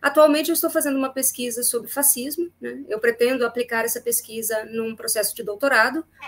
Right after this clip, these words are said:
né? Talvez esse ano ou ano que vem, ainda não decidi. E também trabalharei com elementos da cultura pop ou da cultura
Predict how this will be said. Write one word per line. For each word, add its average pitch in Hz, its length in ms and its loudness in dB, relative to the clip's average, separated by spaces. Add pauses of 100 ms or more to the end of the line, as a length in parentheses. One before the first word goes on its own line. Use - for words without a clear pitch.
(160)
né? 214 280 -14
Talvez 202 380 0
esse 202 200 -2
ano 220 200 -2
ou 190 80 0
ano 185 120 -4
que 233 100 -18
vem, 226 260 -4
ainda 202 220 -4
não 202 180 -6
decidi. 240 580 -4 (540)
E 254 920 2 (1040)
também 302 340 8
trabalharei 302 500 8
com 285 180 0
elementos 269 460 2
da 269 100 4
cultura 269 400 -2
pop 247 500 2
ou 226 120 6
da 240 120 2
cultura 233 840 0